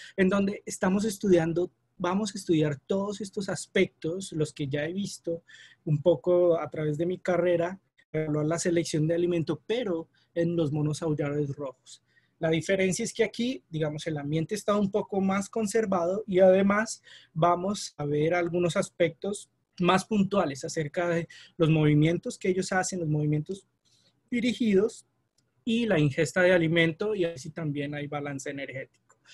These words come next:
Digamos, eh, tenemos los estudios, eh, antecedentes, ¿no? Eh, en, en Alobata seniculus, eh, de tasas de ingesta y todo esto, ¿no? Pero esto no se hace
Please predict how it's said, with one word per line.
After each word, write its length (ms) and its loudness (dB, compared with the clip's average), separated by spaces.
Digamos, 560 2
eh, 220 -4
tenemos 440 -2
los 180 2
estudios, 960 2
eh, 400 -8
antecedentes, 880 -6
¿no? 300 -8
Eh, 720 -2
en, 400 -6
en 180 -4
Alobata 440 -6
seniculus, 920 -2
eh, 260 -8
de 300 -6
tasas 320 -6
de 60 -4
ingesta 500 -2
y 80 -4
todo 340 -10
esto, 260 -12
¿no? 220 -14
Pero 120 -4
esto 180 -10
no 80 -4
se 100 -6
hace 400 -4